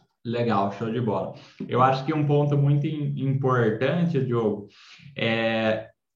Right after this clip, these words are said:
eu, cada vez mais eu gosto desse tema, que é faça parte de uma comunidade. Poxa, você quer ingressar nessa questão do, do, do posicionamento digital?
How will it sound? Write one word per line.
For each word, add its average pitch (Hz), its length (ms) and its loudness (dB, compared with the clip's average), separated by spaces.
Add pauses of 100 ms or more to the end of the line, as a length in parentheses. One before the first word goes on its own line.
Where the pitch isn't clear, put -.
eu, 143 400 2
cada 180 220 4
vez 196 240 2
mais 143 240 2
eu 135 100 0
gosto 120 340 0
desse 113 320 -4
tema, 147 460 0
que 131 100 0
é 131 240 2
faça 196 340 2
parte 170 380 2
de 160 80 0
uma 156 240 -2
comunidade. 131 760 0 (420)
Poxa, 123 300 0
você 147 160 -4
quer 214 420 0
ingressar 170 880 4
nessa 120 300 -4
questão 117 420 -2
do, 113 420 2
do, 110 480 2
do 107 180 -2
posicionamento 123 760 0
digital? 110 680 2